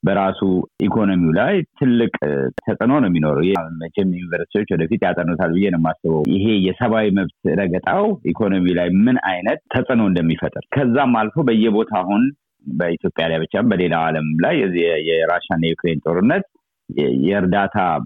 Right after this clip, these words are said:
በርካሽ የሚገኘውን ስንዴ ውድ አድርጎታል። ሌሎች እቃዎችም ውድ ሆነዋል። ግን ደግሞ ከዛም አልፎ ደግሞ ማዳበሪያ በጣም ተወዷል። በዛ ምክንያት ማለት ኢትዮጵያ ብቻ አይደለም በዚህ ኢምፓክት የሆነችው። ግን የኢትዮጵያው ግን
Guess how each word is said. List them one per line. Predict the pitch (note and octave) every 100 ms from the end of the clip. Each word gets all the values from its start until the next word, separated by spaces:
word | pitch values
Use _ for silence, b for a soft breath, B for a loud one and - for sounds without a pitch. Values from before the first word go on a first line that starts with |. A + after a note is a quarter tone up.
| - -
በርካሽ | E2 F2+ G2+ A#2 A2
የሚገኘውን | G2 F2 F2+ E2+ E2+ E2 D#2+
ስንዴ | - F#2 E2+ G2+ D3+ A3+ G3 _ _ -
ውድ | F#2+ G2
አድርጎታል። | F#2+ E2 D#2+ F2 G#2 D3 E3+ F2 F2+ F2+
ሌሎች | F2 F2+ -
እቃዎችም | G2+ F2+ F2+ E2+
ውድ | F2+ D#2+
ሆነዋል። | E2+ E2 A#2+ E3
ግን | A#2 B2
ደግሞ | G#2+ F2+ F#2 F3 G#3+ b -
ከዛም | A2 F#2+ F#2 E2+
አልፎ | E2 F#2
ደግሞ | B2+ A3
ማዳበሪያ | B2+ G2+ F2+ F2+ C3+ B3 E3+ _ _ _ E2
በጣም | A2 G2+ F#2
ተወዷል። | - G#2+ F2 G#1+ G#1+ -
በዛ | - G2+ G2+
ምክንያት | F2 - F2 G#2
ማለት | D2+ C#2
ኢትዮጵያ | - D2+ D#2+ D#2 C2
ብቻ | B1 -
አይደለም | C#3+ B2+ E2 D2+
በዚህ | D#2+ C#2+ D#2+
ኢምፓክት | D#2 C#2+ F2+ -
የሆነችው። | D#2+ D#2+ F#2+
ግን | A2
የኢትዮጵያው | G2 G#2+ B2+ A2 A2 F#2+
ግን | G2+ F3+